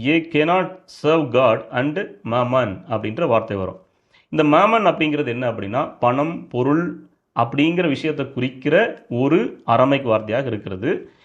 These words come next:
இதைத்தான் உலகப் பொருள் அப்படின்னு, அஹ்,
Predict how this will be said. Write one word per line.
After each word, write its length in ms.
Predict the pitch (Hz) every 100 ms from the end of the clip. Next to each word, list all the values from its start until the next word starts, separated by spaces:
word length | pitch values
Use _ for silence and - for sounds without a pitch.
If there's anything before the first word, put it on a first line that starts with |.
| _
இதைத்தான் 680 | - 127 156 151 - 131 160 -
உலகப் 480 | 123 147 156 156
பொருள் 360 | 120 117 113 104
அப்படின்னு, 600 | 104 98 101 143 247 - _ _ _ _ -
அஹ், 520 | 117 110 104 104 101